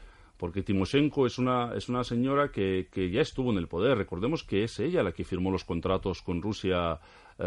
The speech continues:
los contratos del gas con Rusia que han llevado a Ucrania casi a, a la bancarrota.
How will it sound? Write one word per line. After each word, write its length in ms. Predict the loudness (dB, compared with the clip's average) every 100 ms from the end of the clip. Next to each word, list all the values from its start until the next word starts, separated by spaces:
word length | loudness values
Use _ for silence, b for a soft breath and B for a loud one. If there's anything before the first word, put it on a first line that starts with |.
| -2
los 100 | -2
contratos 400 | -6 -4 -4 -2
del 120 | 0
gas 160 | 0 0
con 180 | -4
Rusia 340 | -2 -2 -2 0
que 120 | 0
han 80 | 2
llevado 420 | 2 4 4 4
a 60 | 2
Ucrania 560 | 0 0 0 0 -2
casi 380 | -2 -4 2 4
a, 160 | 4 4
a 240 | 0 -2
la 60 | 0
bancarrota. 720 | 0 -2 -2 0 0 0 -2